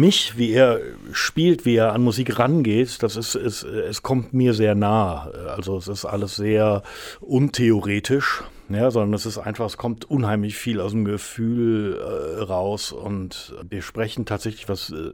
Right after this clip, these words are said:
Hendrik vorhin schon ansprach, ich glaub, einfach dieselbe Sprache. Zumindest glaube ich, dass wir dieselbe Sprache sprechen.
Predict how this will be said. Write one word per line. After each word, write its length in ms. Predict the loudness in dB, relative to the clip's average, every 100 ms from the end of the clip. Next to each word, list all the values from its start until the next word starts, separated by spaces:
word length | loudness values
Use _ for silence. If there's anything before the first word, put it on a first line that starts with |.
| -4
Hendrik 260 | -2 0
vorhin 180 | 0 -2
schon 140 | -4 -10
ansprach, 480 | -12 -8 -8 -8 -14 -20 -20 -16
ich 60 | -8
glaub, 160 | -8
einfach 220 | -6 -8
dieselbe 440 | -6 -6 -6 -6 -6
Sprache. 560 | -10 -10 -8 -6 -8 -10
Zumindest 360 | -6 -2 -2 -2
glaube 280 | -4 -2 -4
ich, 240 | -6 -8
dass 160 | -8 -6
wir 80 |
dieselbe 320 | -6 -6 -6 -8
Sprache 380 | -8 -10 -10
sprechen. 480 | -12 -10 -8 -6 -8